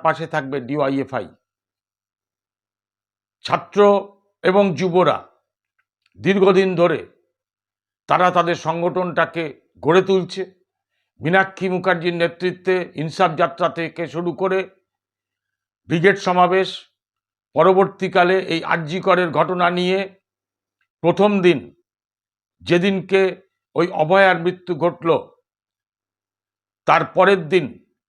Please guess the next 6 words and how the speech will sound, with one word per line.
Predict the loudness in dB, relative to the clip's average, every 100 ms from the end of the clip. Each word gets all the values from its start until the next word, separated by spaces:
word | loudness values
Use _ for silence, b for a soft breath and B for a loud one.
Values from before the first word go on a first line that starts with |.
| _ _ _ -2
যখন | 0 2 0 0 -4 _ _ _ _ _ _ _ _ _ -4
ওই | -4 -2
অভয়ার | 2 4 4 4
মা | 2
বাবাকে | 4 4 2 0 -4
ফাঁকি | -6 -6